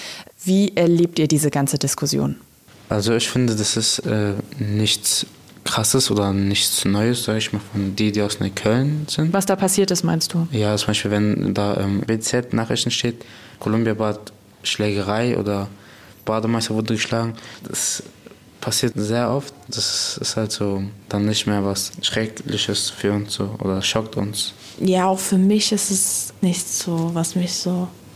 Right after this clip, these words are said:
Speaker 3: schockiert. Ist halt öfters in den Jahren passiert, weshalb wir auch einen schlechten Ruf bekommen haben als Jugendliche,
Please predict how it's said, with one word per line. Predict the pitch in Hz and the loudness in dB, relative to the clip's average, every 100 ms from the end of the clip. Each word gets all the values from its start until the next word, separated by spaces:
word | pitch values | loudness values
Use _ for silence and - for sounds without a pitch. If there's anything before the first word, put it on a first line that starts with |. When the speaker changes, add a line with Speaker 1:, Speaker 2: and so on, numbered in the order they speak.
| - - - | -20 -20 -6
Speaker 3:
schockiert. | - 190 - 220 269 440 - - - - - - | -2 -2 2 4 6 2 -4 -12 -12 -20 -18 -8
Ist | 202 190 | -2 -2
halt | 190 - | -2 -4
öfters | 196 196 226 214 | -4 -2 -2 0
in | 220 | 4
den | 214 | 6
Jahren | 214 214 226 | 6 6 4
passiert, | 220 226 - 240 247 247 - - - - - - | 2 0 0 2 2 0 -4 -14 -16 -18 -8 0
weshalb | 196 - 190 190 | 2 4 4 4
wir | 180 180 | 4 4
auch | 185 | 2
einen | - 180 180 | -2 0 0
schlechten | - 190 - 180 | 2 2 2 0
Ruf | 180 202 196 - | 0 -2 -2 0
bekommen | 208 - 208 208 | -2 2 4 4
haben | 202 196 196 190 190 202 - - | 4 4 4 4 4 2 -2 -2
als | 175 175 202 | 0 2 4
Jugendliche, | 208 208 208 214 - 202 214 | 6 4 4 0 2 2 0